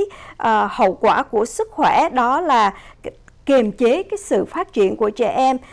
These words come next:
Thay vì phát triển bề cao thì phát triển bề ngang và bị béo phì, như là bệnh tim mạch và bệnh sâu răng khi mà lớn lên. Những trẻ em có thể học cách, nên dạy trẻ em học cách chấp nhận những cái thức ăn mặc dù nó không ngọt, mặc dù nó không ngon,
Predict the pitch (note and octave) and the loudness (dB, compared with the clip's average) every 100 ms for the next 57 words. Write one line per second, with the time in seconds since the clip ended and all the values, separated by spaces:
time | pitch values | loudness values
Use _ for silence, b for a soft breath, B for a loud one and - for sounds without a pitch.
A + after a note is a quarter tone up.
0 | B B - D4 D4 B3 G#3 D4 E4 A#3+ | B B -6 -2 -2 -2 -4 -6 -6 -4
1 | G#3 B3 A#3 C4 B3+ B3+ B3+ A#3 G#3 D4 | -2 -2 -2 0 0 -2 -6 -8 -8 -12
2 | - G3+ C4 A#3+ G3+ G#3+ B3+ B3+ B3+ G3+ | -6 -6 -4 -4 -4 -2 -2 -2 -2 -2
3 | F#3 G3+ F3 A3 C#4+ - C4+ A3 F3+ B | -2 -4 -2 -4 -4 0 2 2 -2 B
4 | B B - B3+ A3 F#3+ - - C4+ C4+ | B B 0 2 2 0 -2 -2 -2 0
5 | C4+ B3+ B3 - - G3 G3 G#3 - - | 0 -2 -4 -14 -10 -8 -4 -6 -6 -10
6 | B3 B3+ C4 B3+ A#3 - B3+ A3+ F#3+ G#3 | -8 -2 -2 -2 -6 -4 -4 -2 -2 0
7 | B3+ D#4+ C4+ B3+ B B B B A#3 A3 | 0 2 2 0 B B B B 0 0
8 | A#3+ B3 - D4 C#4+ C#4 F4 D4 F#3+ C4+ | 0 -2 0 0 0 -2 -4 -2 -2 -4
9 | - C4+ - E4+ - - C4 C4 A#3 G3+ | -6 -10 -8 -8 -8 -8 -6 -4 -4 -4
10 | - A3+ B3 A#3 A3 D4+ F4+ - A#4+ G4 | -4 -6 -6 -8 -10 -10 -8 -4 -2 -2
11 | A#3 F#3+ G3 G#3+ F4 - A4 - C4 B3+ | -4 -4 -6 -6 -10 -10 -8 -4 -4 -2
12 | B3 - B3+ A3+ G3 D4+ - C#4 B3+ G#3+ | -4 -2 0 0 0 -6 -4 -2 0 0
13 | - B B B3 A#3+ A#3 A3+ G#3 D#4 D4 | -2 B B -4 -2 2 2 0 -4 -2
14 | C4+ C#4 C#4 | 0 2 2